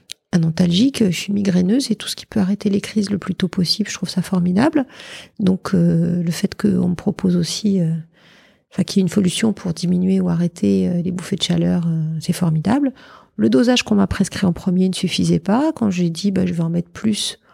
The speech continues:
on m'a dit, « Oh là là, t'es sûre ? » En gros,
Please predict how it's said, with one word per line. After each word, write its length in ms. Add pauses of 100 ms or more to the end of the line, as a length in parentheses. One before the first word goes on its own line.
(320)
on 60
m'a 80
dit, « 120
Oh 60
là 100
là, 160
t'es 160
sûre ? » 640
En 120
gros, 360